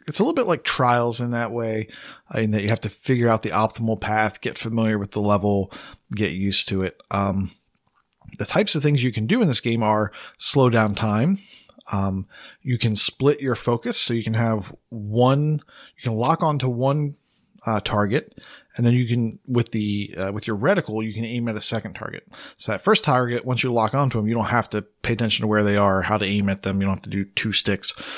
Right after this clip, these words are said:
Um, you hold down, I think left trigger locks onto 'em, uh, and then right trigger just fires wherever your other stick is pointing. So you can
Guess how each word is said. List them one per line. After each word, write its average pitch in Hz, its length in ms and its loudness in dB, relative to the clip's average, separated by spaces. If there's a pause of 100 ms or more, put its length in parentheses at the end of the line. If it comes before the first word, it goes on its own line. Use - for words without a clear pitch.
(300)
Um, 98 440 2
you 113 160 0
hold 110 220 2
down, 104 440 2
I 95 60 -8
think 131 220 -4
left 113 240 0
trigger 101 300 -2
locks 101 320 2
onto 98 340 -2
'em, 101 160 -4 (340)
uh, 104 100 -4 (140)
and 117 160 0
then 110 180 0
right 160 200 0
trigger 117 260 -6
just 107 200 -6
fires 110 420 0
wherever 107 260 -2
your 101 140 0
other 101 180 -2
stick - 280 -6
is - 80 -6
pointing. 107 400 -10 (260)
So - 140 -2
you 123 80 2
can 113 240 0